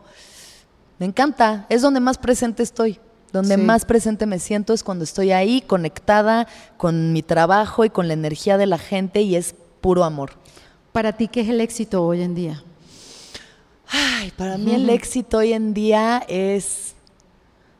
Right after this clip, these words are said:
Speaker 1: disfrutar donde sea que esté y lo que sea que esté haciendo.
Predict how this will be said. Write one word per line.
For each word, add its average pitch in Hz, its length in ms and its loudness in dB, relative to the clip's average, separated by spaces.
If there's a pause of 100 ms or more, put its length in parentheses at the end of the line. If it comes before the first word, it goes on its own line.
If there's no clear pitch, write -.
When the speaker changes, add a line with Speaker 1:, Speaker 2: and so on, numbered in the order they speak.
(120)
Speaker 1:
disfrutar 190 880 0 (1600)
donde 175 340 -4
sea 208 300 2
que 196 120 -4
esté 202 600 -2 (200)
y 180 120 -2
lo 165 160 0
que 160 120 -8
sea 180 240 0
que 180 100 -4
esté 165 200 -4
haciendo. 156 460 -4